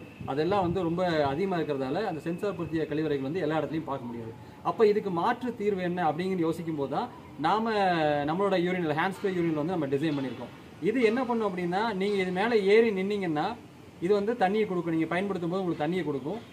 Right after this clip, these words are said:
நீங்க உங்களோட பயன்பாடு முடிஞ்சு நீங்க கீழே இறங்குனதுக்கு அப்புறம் ஆட்டோமேட்டிக்கா தண்ணி cut off ஆயிரும். அப்போ வந்து ஒரு சென்சார் பொருத்திய விலை உயர்ந்த urinal என்ன மாதிரியான வேலையை செய்யுமோ அந்த வேலையை வந்து இந்த urinal வந்து நமக்கு செய்யும். அப்போ, ம்,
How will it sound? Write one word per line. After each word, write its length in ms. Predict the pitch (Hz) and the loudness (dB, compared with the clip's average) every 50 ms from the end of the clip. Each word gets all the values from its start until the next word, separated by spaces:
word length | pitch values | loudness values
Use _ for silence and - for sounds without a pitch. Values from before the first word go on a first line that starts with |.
| - | -14
நீங்க 160 | - 165 175 190 | -10 -6 -4 -2
உங்களோட 180 | 190 180 170 | -2 0 2
பயன்பாடு 380 | 165 180 214 247 254 254 233 226 | 2 2 4 4 2 2 2 2
முடிஞ்சு 240 | 208 208 214 233 220 | 2 2 2 2 0
நீங்க 160 | 202 165 - | 0 -2 0
கீழே 180 | 214 226 226 | 2 4 4
இறங்குனதுக்கு 360 | 214 190 202 202 196 185 170 165 | 6 4 2 0 -2 -2 -2 -2
அப்புறம் 180 | 156 214 208 | -2 0 2
ஆட்டோமேட்டிக்கா 460 | 185 190 185 202 185 170 170 185 190 | 2 2 0 0 -2 -2 -2 -2 -2
தண்ணி 220 | 165 151 151 165 156 | -2 -2 -2 0 0
cut 160 | 147 135 123 | -2 -2 -4
off 160 | 139 127 123 | -4 -4 -4
ஆயிரும். 220 | 120 117 113 117 - - - - - - - - | -6 -6 -8 -10 -12 -16 -18 -20 -20 -20 -6 -4
அப்போ 220 | 151 160 185 214 | -2 2 4 4
வந்து 220 | 214 208 214 254 254 | 4 4 4 4 4
ஒரு 140 | 220 185 | 4 4
சென்சார் 460 | - - 208 233 233 - 277 269 254 226 | 4 2 0 0 2 2 0 0 2 2
பொருத்திய 380 | 226 220 208 196 202 220 226 202 | 2 2 2 2 4 4 6 6
விலை 180 | 190 202 208 | 6 6 8
உயர்ந்த 240 | 208 208 208 220 233 | 8 6 6 4 2
urinal 480 | 208 196 202 208 208 202 196 180 165 - - 156 | 4 6 6 6 6 4 2 0 0 -2 -2 -2
என்ன 220 | 143 160 196 208 | 0 0 0 0
மாதிரியான 540 | 214 214 202 202 202 196 190 196 214 220 202 | -2 0 0 2 2 2 2 2 0 0 2
வேலையை 300 | 165 175 180 196 185 170 | 2 2 2 2 0 0
செய்யுமோ 360 | - 165 160 160 156 185 226 | 0 0 0 0 0 0 0
அந்த 240 | 202 175 180 190 190 | 0 0 0 0 0
வேலையை 280 | 185 185 196 202 185 | 2 2 2 2 0
வந்து 180 | 170 156 165 220 285 - - - - - - | 0 0 0 -2 -2 -2 -8 -14 -16 -8 -6
இந்த 220 | 160 180 202 214 196 | -4 0 2 2 4
urinal 360 | 190 190 196 190 185 170 156 | 4 4 2 2 2 2 0
வந்து 180 | 147 139 170 208 214 196 165 151 147 139 | 0 2 2 2 4 4 4 4 4 2
நமக்கு 340 | 135 147 151 156 - 139 131 | 0 0 -2 -2 -2 -4 -4
செய்யும். 320 | - 143 135 127 - - - - - - - - | -4 -4 -6 -6 -6 -10 -12 -16 -18 -18 -10 -6
அப்போ, 220 | - 175 175 262 247 226 208 196 185 180 175 170 160 160 160 160 | -6 -4 2 4 6 6 6 6 4 2 2 0 0 -2 -2 -4
ம், 200 | 160 160 160 160 | -4 -4 -4 -6